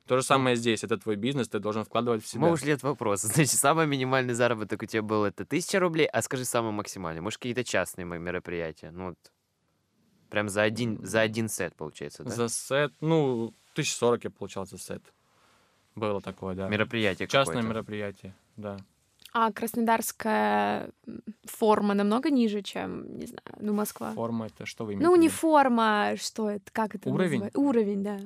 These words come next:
Speaker 1: Нет. Нет,
Speaker 3: Мгм.
Speaker 1: мы совсем
Speaker 3: Мгм.
Speaker 1: недалеко ушли от Москвы. В плане, хотя, опять же, в плане чего? Если в плане, э,
Speaker 3: Ну,
Speaker 1: диджеев,
Speaker 3: оплаты, оплаты.
Speaker 1: в плане... а, оплаты, да,
Speaker 3: Да, да.
Speaker 1: очень сильно.
Speaker 3: А, ну вот, я про
Speaker 2: Ну, мы,
Speaker 3: оплату. Мы же
Speaker 2: конечно.
Speaker 1: Да,
Speaker 3: про
Speaker 1: если вы
Speaker 3: деньги
Speaker 1: про
Speaker 3: говорим.
Speaker 1: деньги, то да,
Speaker 3: Нет,
Speaker 1: се-,
Speaker 3: про
Speaker 1: разница
Speaker 3: деньги.
Speaker 1: колоссальная.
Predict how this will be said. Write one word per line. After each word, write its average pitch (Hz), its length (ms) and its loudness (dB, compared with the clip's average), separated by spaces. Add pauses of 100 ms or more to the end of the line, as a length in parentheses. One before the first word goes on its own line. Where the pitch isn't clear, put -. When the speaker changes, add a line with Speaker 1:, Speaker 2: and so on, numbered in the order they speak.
Speaker 1:
Нет. 104 280 0 (1120)
Нет, 107 240 -2
Speaker 3:
Мгм. 110 100 -2
Speaker 1:
мы 117 100 2
совсем 113 360 0
Speaker 3:
Мгм. 110 80 4
Speaker 1:
недалеко 104 320 -2
ушли 95 300 -6
от - 100 -16
Москвы. 95 360 -12 (240)
В - 80 -20
плане, 127 380 4 (160)
хотя, 139 220 0
опять 131 160 4
же, 107 80 -6
в 98 40 -20
плане 127 200 0
чего? 117 260 -2
Если 117 220 -2
в - 40 -12
плане, 123 380 2
э, 104 640 -2
Speaker 3:
Ну, - 0 - (460)
Speaker 1:
диджеев, 277 420 6
Speaker 3:
оплаты, 233 300 6
оплаты. 214 280 -4
Speaker 1:
в - 40 -8
плане... 139 260 4
а, 101 220 2
оплаты, 127 380 4
да, 110 200 6
Speaker 3:
Да, 107 160 -2
да. 107 80 -4
Speaker 1:
очень 117 240 -2
сильно. 95 400 -10
Speaker 3:
А, 214 140 -4
ну 208 120 0
вот, 202 300 -4
я 208 80 -2
про 214 140 -2
Speaker 2:
Ну, 104 60 0
мы, 214 120 2
Speaker 3:
оплату. 220 260 2
Мы 220 120 6
же 214 60 6
Speaker 2:
конечно. - 0 -
Speaker 1:
Да, 240 100 8
Speaker 3:
про 240 100 6
Speaker 1:
если 254 220 8
вы 285 80 10
Speaker 3:
деньги 240 40 4
Speaker 1:
про 160 120 6
Speaker 3:
говорим. 180 160 8
Speaker 1:
деньги, 208 160 8
то 160 160 2
да, 143 140 4
Speaker 3:
Нет, 135 80 2
Speaker 1:
се-, 233 160 6
Speaker 3:
про 113 40 6
Speaker 1:
разница 233 300 8
Speaker 3:
деньги. 240 120 6
Speaker 1:
колоссальная. 123 520 4